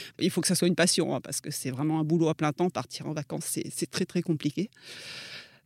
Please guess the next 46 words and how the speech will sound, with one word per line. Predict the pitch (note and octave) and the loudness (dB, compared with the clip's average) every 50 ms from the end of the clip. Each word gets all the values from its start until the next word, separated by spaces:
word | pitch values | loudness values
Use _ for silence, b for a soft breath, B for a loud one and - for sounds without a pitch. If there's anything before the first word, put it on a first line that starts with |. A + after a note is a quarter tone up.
| _ _ _ - | _ _ _ 6
Et, | F3 F#3 F#3+ | 6 8 8
euh, | F#3 F#3 F#3 F#3 | 8 8 8 8
mais | G3 G3+ | 6 6
après, | F#3+ F#3+ - - C4+ | 6 4 4 4 2
toute | G3 A#3 A3 B3 | 2 4 4 6
ma | A#3 G#3 G#3 | 8 8 8
journée | F#3 G3+ G3+ A3 A3+ B3 B3+ | 8 8 8 10 10 10 10
est | A3+ | 10
rythmée, | F3+ G#3+ F#3 - A#3 A3 A3+ B3 B3+ | 8 6 6 6 8 8 8 8 8
euh, | A#3 G#3 G3+ F#3 D3+ | 8 8 8 6 6
par | - F#3 E3+ | 4 4 6
le, | F#3 F3+ E3+ E3 E3 D#3 C#3 D3 G2+ F#2 - - - | 6 6 8 6 6 4 4 2 0 -2 -6 -8 0
par | _ A3 G3 | _ 6 8
les | G3+ G3+ | 10 10
soins | - - G#3+ G#3 | 8 10 10 10
aux | G3+ F#3 G3 | 10 10 10
animaux, | F#3+ G3 G#3 G#3+ G#3+ G3+ | 10 10 10 10 10 10
en | F#3+ | 8
fait. | E3 - F#3 F3+ - - | 8 8 6 4 6 4
Voilà, | F3 F3 F3+ F#3 | 4 6 8 8
à | F3+ | 8
midi, | F3 F3+ F#3+ F3 F3 G3 G#3 G#3 | 8 8 8 8 6 6 4 4
si | - - | 4 2
elles | E3+ D3+ | 0 2
sont | - F3 E3 | 2 2 4
dedans | E3 F3 D#3 F3 F3 F#3 | 4 4 4 4 2 2
parce | E3+ E3+ - | 0 -2 -6
qu'il | - - | -8 0
fait | - F3+ | 2 4
mauvais, | F3+ F3 E3+ F3 F3+ F3+ | 6 6 8 8 6 6
bah, | F3+ D#3+ | 6 4
je | C#3+ D3 D#3 | 2 0 0
re-, | D#3 D#3+ F3 E3 - | 0 0 0 0 0
je | D#3+ D3+ D#3+ | -2 -2 -4
retourne | C#3+ - - - E3 | -4 -4 0 2 4
les | D#3+ D#3+ | 6 6
nourrir. | F3 G3 G#3 A#3 A#3+ B3 B3+ B3 G#3+ F#3 | 6 6 6 6 6 6 6 6 6 4
Si | E3 - F3+ E3+ | 2 2 -2 -4
c'est, | - - E3 E3 | -2 0 0 0
je | D#3 E3+ | 2 0
dis | F#3 F#3 | 0 2
que | F#3 | 0
si | - - D#3 | 0 0 0
c'est | - - E3 | 0 2 4
l'été, | D#3 E3 D#3+ - F3+ F3+ F3 | 4 4 4 4 4 4 6
euh, | D3+ A#2+ | 4 2